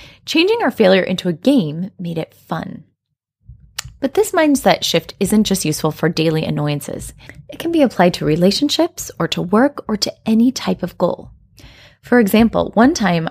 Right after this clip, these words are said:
I challenged myself to find a way to break through the tough veneer of someone in my life. I tried so many things and none of them worked. It became almost comical how many times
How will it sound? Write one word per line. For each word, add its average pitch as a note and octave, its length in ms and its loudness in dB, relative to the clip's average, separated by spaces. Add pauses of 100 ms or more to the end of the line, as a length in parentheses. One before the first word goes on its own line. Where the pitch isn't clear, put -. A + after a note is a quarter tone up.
I F3+ 100 -2
challenged F3+ 460 0
myself - 400 2
to F#3+ 100 -2
find F3+ 300 2
a G3 40 2
way F3 120 2
to D#3+ 100 0
break D#3 360 -2
through D3+ 440 -2 (100)
the E3+ 140 0
tough - 380 -2
veneer D#3+ 500 0
of E3+ 100 -4
someone - 380 -4
in - 80 -6
my D#3+ 140 -2
life. A3 340 2 (640)
I B3 160 0
tried A#3+ 360 2
so - 380 -4
many G3+ 360 4
things - 580 -6 (180)
and G3 200 2
none E3+ 180 0
of E3+ 100 -6
them E3+ 180 -2
worked. - 400 -12 (440)
It A3+ 120 4
became B3+ 340 4
almost A3+ 340 4
comical F#3+ 480 0
how G3 160 2
many F3+ 200 2
times E3 560 -2